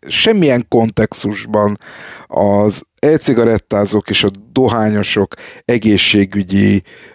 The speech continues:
adatai. Tehát nem tudom, miről beszélnek ezek az emberek komolyan. És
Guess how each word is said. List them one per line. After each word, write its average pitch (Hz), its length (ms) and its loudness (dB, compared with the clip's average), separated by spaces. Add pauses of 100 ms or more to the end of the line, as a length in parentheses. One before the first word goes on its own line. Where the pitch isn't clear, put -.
(140)
adatai. 101 680 0
Tehát - 420 -4 (220)
nem 190 160 0
tudom, 151 260 0
miről 165 360 4
beszélnek 117 760 2
ezek 113 220 0
az 117 140 -2
emberek 107 480 0
komolyan. 101 540 0 (360)
És - 200 -2